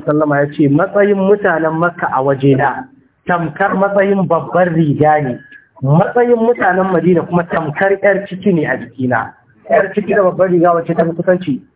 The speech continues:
Ƴar ciki, domin tana taɓa fatar jikinka. Manzo Allah ya ce, "To, haka matsayin ku yake a wajena." Sai suka fashe da kuka,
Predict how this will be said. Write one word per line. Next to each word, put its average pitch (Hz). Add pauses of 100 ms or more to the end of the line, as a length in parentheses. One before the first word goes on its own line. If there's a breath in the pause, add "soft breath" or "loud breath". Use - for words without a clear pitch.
(300)
Ƴar 233
ciki, 254
domin 190
tana 196
taɓa 165
fatar 156
jikinka. 143
Manzo 135
Allah 160
ya 147
ce, 151
"To, 147
haka 175
matsayin 147
ku 147
yake 123
a 110
wajena." 110 (340)
Sai 170
suka 160
fashe 147
da -
kuka, -